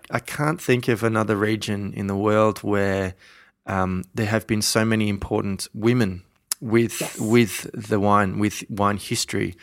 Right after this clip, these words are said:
Speaker 2: True.
Speaker 1: And I think about certain people like, um, Lily Boulanger and,
Speaker 2: Of course.
Speaker 1: you know, Madame Clicquot.
Speaker 2: Of course.
Speaker 1: You know, these were people who, uh, effectively saved Champagne at different times,
Speaker 2: Yeah.
Speaker 1: you know, particularly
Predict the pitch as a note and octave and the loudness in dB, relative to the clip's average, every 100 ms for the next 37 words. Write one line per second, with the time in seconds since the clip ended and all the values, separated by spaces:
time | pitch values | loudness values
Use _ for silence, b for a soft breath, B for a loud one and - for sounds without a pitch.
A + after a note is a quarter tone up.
0 | B - E3 C3+ F#2+ - A#2+ A#2 G#2+ G#2 | B -2 0 2 0 -2 0 2 2 0
1 | - A#2 G#2+ G2 B2+ B2+ G#2+ G2+ G2 - | 0 0 -2 -2 -2 0 0 2 0 -8
2 | B B - G#2+ G#2+ G#2 - - - G#2 | B B -4 0 0 -2 -12 -6 0 0
3 | G2 G2 G#2 A2 A2+ G2+ G2+ G#2 G2 F#2+ | 0 -2 -6 -4 -2 -2 -2 -2 -2 0
4 | A2 A2+ A2 A2 - F#2 F2+ D#3 D#3 - | 2 4 4 2 0 -2 0 -2 -2 -4
5 | G2+ F#2+ - - G2+ F#2 - G2+ - A2+ | -4 -4 -6 -4 -2 -2 -6 -8 0 6
6 | A2 G#2 F3 E3 - D#3 C#3 G2+ G#2 G#2+ | 6 4 -2 -6 -2 -2 0 -2 -2 0
7 | A#2 B2 B2 A2 A2+ A2+ A2+ A#2+ A#2+ A#2 | 4 4 4 2 4 4 4 0 2 0
8 | G#2+ G#2+ G#2+ A2 F#2+ B B B - G2+ | 2 4 4 2 -2 B B B -2 2
9 | F#2+ F#2+ F#2+ - _ _ - C#3+ C#3+ A2+ | 4 2 0 -6 _ _ 0 0 0 0
10 | A#2 G#2 - C#3 F3+ B2 - A2+ G#2 C3+ | 2 2 2 2 2 0 0 0 2 0
11 | E3+ G#2+ G2 - A#2 - C3+ A2+ G#2 A#2+ | 2 0 -4 -4 -2 0 0 0 0 2
12 | D3 B2+ G#2 G3 E3+ D#3+ G#2+ G2+ - C#3+ | 2 2 0 2 0 0 -2 -2 -4 -6
13 | C#3+ A#2+ A2 | 0 0 0